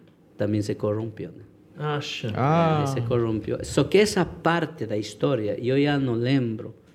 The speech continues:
Speaker 1: porque
Speaker 3: Já
Speaker 1: eu
Speaker 3: não
Speaker 1: não
Speaker 3: tava
Speaker 1: estava
Speaker 3: mais lá.
Speaker 1: mais lá.
Speaker 2: Você já tava saindo?
Speaker 1: Eu tava saindo. Tanto que por isso que hoje, por exemplo, quem é candidato hoje, teve eleições no Peru. Aí ganhou um, um cara que é comunista,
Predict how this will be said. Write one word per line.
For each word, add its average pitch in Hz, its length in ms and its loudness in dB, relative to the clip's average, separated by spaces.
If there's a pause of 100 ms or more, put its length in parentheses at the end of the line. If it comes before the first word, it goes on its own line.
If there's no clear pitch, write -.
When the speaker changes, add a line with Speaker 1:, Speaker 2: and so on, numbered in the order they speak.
Speaker 1:
porque 120 180 0
Speaker 3:
Já 120 60 6
Speaker 1:
eu 131 120 8
Speaker 3:
não 135 80 8
Speaker 1:
não 120 80 6
Speaker 3:
tava 127 120 6
Speaker 1:
estava 120 140 6
Speaker 3:
mais 113 100 6
lá. 127 40 4
Speaker 1:
mais 131 140 -2
lá. 113 120 -8 (500)
Speaker 2:
Você - 160 -2
já 147 140 6
tava 151 200 4
saindo? 143 400 2
Speaker 1:
Eu 123 60 0
tava 113 200 -4
saindo. 107 320 -10 (300)
Tanto 139 280 0
que - 60 -16
por 147 140 6
isso 139 180 4
que 131 120 2
hoje, 139 460 6
por 123 160 4
exemplo, 113 560 2
quem 180 380 4 (120)
é 135 120 4
candidato 113 800 0
hoje, 107 480 4 (880)
teve 123 220 6
eleições 123 480 6
no 123 100 0
Peru. 117 380 0 (460)
Aí 117 160 4
ganhou 123 420 6
um, 165 160 6 (220)
um 147 160 4
cara 135 580 0
que - 80 -2
é 123 60 0
comunista, 139 880 2